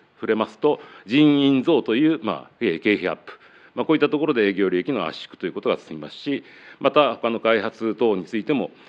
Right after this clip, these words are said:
えー、人員の強化でありますとか、あー、いろいろ取り組みをすることによって、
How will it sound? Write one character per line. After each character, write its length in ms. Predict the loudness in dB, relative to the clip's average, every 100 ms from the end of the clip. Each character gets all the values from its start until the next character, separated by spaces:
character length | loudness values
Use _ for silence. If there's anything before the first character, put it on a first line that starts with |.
| -20 -4
え 220 | 0 0
ー、 20 |
人 180 | 0 0
員 80 | 0
の 80 | -2
強 200 | 0 0
化 120 | -2
で 100 | -4
あ 40 |
り 80 | -6
ま 100 | -8
す 80 | -8
と 80 | -4
か、 200 | -4 -2
あ 160 | -4 -4
ー、 80 |
い 20 | -4
ろ 100 | -4
い 20 |
ろ 140 | -4
取 180 | -6 -8
り 40 |
組 120 | -6 -8
み 60 |
を 40 | -6
す 80 |
る 80 | -6
こ 100 | -6
と 100 | -6
に 80 | -6
よ 80 | -8
っ 40 |
て、 320 | -2 2 2